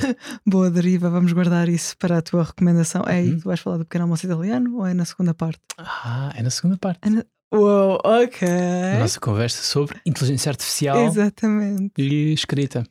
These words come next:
Speaker 2: <laughs> Ok, estou muito curiosa
Speaker 1: Aham.
Speaker 2: para ver como é que tu
Speaker 1: Mas temos
Speaker 2: vais
Speaker 1: que esperar.
Speaker 2: enfiar aí um pequeno almoço italiano.
Speaker 1: Vais ver.
Speaker 2: Ok, então, voltando aqui à Miss Lombardo <laughs> e ao The Most Fun We Ever Had.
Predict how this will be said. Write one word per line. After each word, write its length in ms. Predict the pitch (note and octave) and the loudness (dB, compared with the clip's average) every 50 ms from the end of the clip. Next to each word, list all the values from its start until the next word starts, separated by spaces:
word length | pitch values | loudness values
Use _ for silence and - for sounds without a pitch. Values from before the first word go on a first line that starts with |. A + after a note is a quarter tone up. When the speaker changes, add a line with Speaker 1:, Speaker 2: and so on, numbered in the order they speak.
| _ | _
Speaker 2:
<laughs> 320 | - - - - - - - - - - | -18 -14 -14 -14 -14 -14 -16 -18 -4 0
Ok, 320 | F#4 D#4 B3+ A3 - G3+ | 0 2 2 2 0 -2
estou 220 | - F#3+ - A3+ | -2 0 -2 -2
muito 160 | A3 G#3+ G3+ - | 0 -2 -2 -4
curiosa 420 | - G3 G3+ F#3+ F#3+ F#3+ F#3 G3 | -6 -4 0 0 2 2 2 2
Speaker 1:
Aham. 400 | G3+ F#2+ F#2 G2 F#2+ G2+ B2+ E3 - | 0 0 -2 -2 0 0 -2 -2 -2
Speaker 2:
para 140 | - A3 A2 | -2 -2 0
ver 160 | C3+ G3+ G3 | 2 0 0
como 160 | - G3+ G3 | 0 0 0
é 80 | G3+ G3 | 0 0
que 80 | - _ | -2 _
tu 80 | - | -6
Speaker 1:
Mas 80 | G3 F3+ | -4 -2
temos 100 | F#3+ F#3 | 0 2
Speaker 2:
vais 140 | F#3 F#3 F3+ | 2 0 0
Speaker 1:
que 60 | - | 2
esperar. 120 | - G#3+ G#3+ | 2 4 2
Speaker 2:
enfiar 320 | G3 - - A3 G#3 G3+ G3 | 2 2 0 2 2 4 2
aí 200 | G3 G3 G3 G3+ | 2 2 2 2
um 60 | G3 | 0
pequeno 240 | F#3+ - - G3+ G3 | 0 0 0 0 2
almoço 320 | F#3+ F#3+ G3 F#3+ F#3 - | 4 4 2 2 2 0
italiano. 500 | G#3 F#3+ G3 F#3+ F#3+ G3 F#3 F3 E3 D#3 A3 | -2 0 0 -2 0 0 0 -2 -2 -4 -6
Speaker 1:
Vais 160 | - A#3 A#3 A3 | -6 -6 -4 -2
ver. 180 | G3+ F#3+ F#3+ F#3 _ _ _ _ _ _ _ - - _ - - - - - _ - | -2 -2 -2 -4 _ _ _ _ _ _ _ -20 -20 _ -20 -18 -18 -18 -10 _ -4
Speaker 2:
Ok, 220 | C4 B3+ - - - _ _ _ _ - | -4 -4 -4 -10 -12 _ _ _ _ -4
então, 300 | C4 C4 - D#3+ - E3 | -2 0 0 0 0 0
voltando 400 | E3+ G#3 A3 G#3+ A#3+ A3+ A3 A3 | 2 2 2 2 2 2 2 2
aqui 400 | G#3+ - - G#3+ G3+ G3 G3 F#3+ | 0 0 0 0 2 2 2 2
à 460 | F#3+ F#3+ F#3+ F#3+ F#3 F3+ F#3 F3+ F3+ - _ _ | 2 4 2 4 4 2 2 0 -2 -6 _ _
Miss 320 | G#3 G3+ F#3+ F3+ - - | 2 2 2 2 0 -2
Lombardo 680 | - F#3 F3+ F3+ F3+ F3 F3 F3 F3 E3+ D#3+ F3+ F3 F3 - _ - _ _ _ _ - - | 0 2 4 4 4 4 4 4 2 2 2 0 -2 -2 -4 _ -20 _ _ _ _ -20 -8
<laughs> 1400 | - B3 C4 F3+ - - - - _ _ _ - B3+ - - - - _ _ - C#4 - F4 F4 E4 D#4+ C4 - _ - | -2 -2 -2 0 -2 -6 -10 -14 _ _ _ -4 -4 -4 -4 -14 -20 _ _ -6 -6 -6 -8 -8 -10 -10 -12 -14 _ 0
e 60 | G#3 | 2
ao 180 | G3 G3+ G3+ | 2 4 2
The 120 | F#3+ G3 F#3+ | 2 4 4
Most 340 | F#3+ G3+ G3+ G3 - - - | 4 4 4 2 0 -4 -4
Fun 240 | - G3 F#3 F#3 F#3 | -2 2 2 4 4
We 100 | F#3 F#3 | 4 4
Ever 240 | F#3 F#3 F3+ F3 F3 F3 E3+ | 4 2 2 2 0 2 2
Had. 220 | F#3 F3+ F#3+ F#3+ | 0 0 0 -2